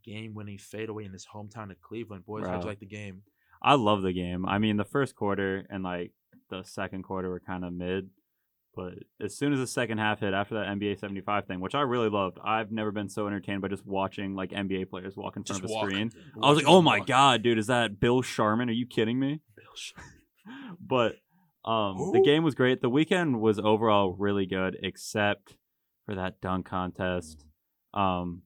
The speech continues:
Speaker 1: Ooh,
Speaker 2: shout
Speaker 1: that's,
Speaker 2: out,
Speaker 1: yeah, that was
Speaker 2: shout
Speaker 1: a
Speaker 2: out
Speaker 1: tough one.
Speaker 2: A ten product, Obi Toppin for winning it, but that was the most mid win of a dunk contest I've ever seen in my life.
Speaker 1: Yeah, that
Speaker 2: Other
Speaker 1: was
Speaker 2: than
Speaker 1: a
Speaker 2: that,
Speaker 1: tough one.
Speaker 2: fantastic weekend for the N B A.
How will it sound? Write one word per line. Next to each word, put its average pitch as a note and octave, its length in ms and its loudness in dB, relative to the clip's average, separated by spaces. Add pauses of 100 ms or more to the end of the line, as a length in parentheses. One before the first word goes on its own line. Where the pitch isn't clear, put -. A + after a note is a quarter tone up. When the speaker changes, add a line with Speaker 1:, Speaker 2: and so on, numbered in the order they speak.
Speaker 1:
Ooh, A2 140 -10
Speaker 2:
shout B2 280 2
Speaker 1:
that's, - 20 4
Speaker 2:
out, - 20 6
Speaker 1:
yeah, A#2+ 80 6
that A2+ 60 -2
was G2 80 -10
Speaker 2:
shout C3 240 4
Speaker 1:
a - 20 6
Speaker 2:
out B2+ 40 4
Speaker 1:
tough G#2 100 -2
one. B2+ 60 4
Speaker 2:
A C3 40 2
ten B2+ 260 0
product, A#2+ 500 2 (500)
Obi A#2 220 -2
Toppin A2 360 4
for G#2+ 140 -2
winning G#2 260 2
it, G#2 220 -2
but F#2+ 300 -2 (440)
that G#2 200 0
was G#2 200 -2
the G2+ 120 0
most G2 300 -2
mid F#2+ 280 -4
win F#2+ 300 -4
of F#2 120 -10
a F#2 40 -6
dunk F#2 340 -8
contest F#2+ 460 -8
I've G2 100 -8
ever F#2 180 -8
seen F#2+ 180 -10
in F#2 60 -6
my F2+ 140 -8
life. F2 320 -8 (600)
Speaker 1:
Yeah, - 100 -20
that - 60 -18
Speaker 2:
Other A#2 100 -4
Speaker 1:
was A2+ 80 0
Speaker 2:
than G#2+ 60 2
Speaker 1:
a G#2+ 40 4
Speaker 2:
that, G#2+ 60 4
Speaker 1:
tough G2+ 80 0
one. - 40 -20 (140)
Speaker 2:
fantastic G#2 320 -6
weekend F#2 280 -6
for F#2+ 80 -10
the F#2 60 -6
N F#2 80 -6
B F#2 80 -4
A. F#2 160 -8